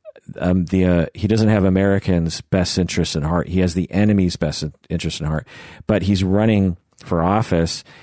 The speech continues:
and everyone is looking at him thinking that he's a good American, and when in fact he is basically an enemy spy. And so that's what a Manchurian candidate is, is that you have this,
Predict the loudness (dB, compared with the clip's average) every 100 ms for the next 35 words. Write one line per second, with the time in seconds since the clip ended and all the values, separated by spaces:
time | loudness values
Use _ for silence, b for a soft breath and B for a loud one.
0 | B _ -2 0 0 0 0 2 4 4
1 | 2 2 0 0 0 2 0 0 -2 -2
2 | -2 0 0 0 0 0 -2 -2 -8 b
3 | b -4 -2 0 -2 0 2 2 2 2
4 | 2 0 -2 -2 0 -2 -2 -2 -4 -4
5 | -4 -4 -2 -4 -6 -4 0 0 0 -2
6 | -2 -2 -2 -2 -2 -6 -4 -4 -4 -6
7 | -12 B B B B B B B B B
8 | -6 -2 2 2 4 0 -4 -4 0 0
9 | 0 0 2 4 2 2 2 2 2 0
10 | -2 -2 -4 -6 -8 -8 -10 -8 -4 -4
11 | -4 -4 -2 0 0 0 -6 -14 -2 0
12 | 0 -2 -8